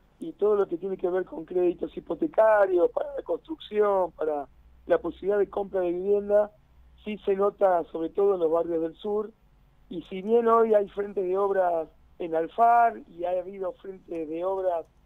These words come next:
arreglando calles de algunas barriadas de, del sur, sí es verdad, San Patricio,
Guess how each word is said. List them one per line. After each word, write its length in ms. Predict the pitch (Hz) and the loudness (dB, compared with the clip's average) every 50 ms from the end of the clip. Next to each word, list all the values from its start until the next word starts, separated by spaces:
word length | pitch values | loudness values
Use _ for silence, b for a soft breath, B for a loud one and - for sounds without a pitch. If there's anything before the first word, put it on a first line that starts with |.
| _ _ _ _ _ - | _ _ _ _ _ -6
arreglando 600 | - 165 160 175 175 180 196 208 208 196 190 - | -4 -4 -4 -4 -4 -2 -2 -2 -2 -2 -6 -4
calles 500 | - 214 202 196 - - 180 165 151 156 | 0 0 0 0 0 -6 -8 -8 -8 -6
de 100 | 160 156 | -6 -6
algunas 320 | 156 160 180 190 196 185 | -6 -6 -6 -8 -8 -4
barriadas 480 | 175 180 170 175 190 196 196 185 175 165 | -4 -6 -4 -2 -2 0 0 0 0 -2
de, 240 | 165 165 160 160 160 | -4 -8 -8 -8 -6
del 160 | 165 185 185 | -8 -8 -8
sur, 260 | - - 247 254 240 220 | -8 -10 -10 -10 -10 -8
sí 140 | - 214 | -4 -2
es 80 | 208 202 | 0 0
verdad, 260 | 214 208 208 214 202 - | 0 0 -2 -2 -2 -4
San 140 | 196 180 | -6 -8
Patricio, 800 | - 170 - _ - 220 226 214 - - 220 214 208 202 - - | -6 -8 -10 _ -10 -10 -10 -10 -10 -6 0 2 2 2 2 -2